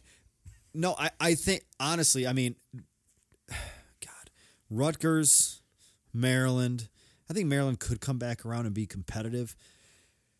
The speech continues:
But yes, would it make it more competitive? Sure, but then does it take away from some of the rivalries? I don't, I don't,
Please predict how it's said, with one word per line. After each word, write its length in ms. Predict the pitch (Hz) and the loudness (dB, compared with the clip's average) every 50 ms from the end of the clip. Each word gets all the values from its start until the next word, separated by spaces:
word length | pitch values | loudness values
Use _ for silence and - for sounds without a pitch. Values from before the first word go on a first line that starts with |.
| _ _ _ _ _ _ _ - | _ _ _ _ _ _ _ -2
But 200 | 135 135 - - _ _ _ _ | 0 0 0 -4 _ _ _ _
yes, 480 | 180 165 156 180 156 120 - - - 117 | -8 -2 0 0 0 2 4 2 2 4
would 180 | 117 139 156 | 4 4 4
it 120 | 170 - 147 | 4 2 2
make 240 | 147 147 147 139 | 2 2 2 0
it 80 | 156 143 | -2 -2
more 180 | 147 143 147 143 | 0 0 0 0
competitive? 720 | - 143 120 - 131 139 143 156 175 185 190 160 - - _ _ _ - | -2 -2 -2 0 0 0 0 0 -2 -2 -4 -6 -8 -14 _ _ _ -4
Sure, 600 | - - - - 165 175 165 147 135 143 - - _ _ - | -2 0 0 2 2 2 4 2 2 0 -2 -8 _ _ -4
but 140 | 139 139 139 | -4 0 2
then 240 | 147 147 139 135 120 | 2 2 0 0 2
does 180 | 131 139 131 - | 2 2 2 2
it 120 | - - | 0 0
take 220 | - 143 139 117 - | 0 0 0 0 0
away 240 | 120 123 127 127 123 | -2 0 0 0 0
from 160 | - 123 113 | -2 0 0
some 220 | - - 135 127 117 | 2 2 2 0 -2
of 40 | 107 | -2
the 80 | 110 | -2
rivalries? 800 | 104 101 104 107 110 110 101 107 107 110 110 107 107 101 - - - - | -2 -2 -2 -2 -2 -2 -2 -4 -4 -2 -2 -2 -2 -2 -2 -4 -6 -8
I 120 | 104 101 98 | -8 -8 -8
don't, 120 | 92 - | -8 -8
I 120 | 98 98 | -10 -12
don't, 160 | 92 92 90 | -10 -12 -14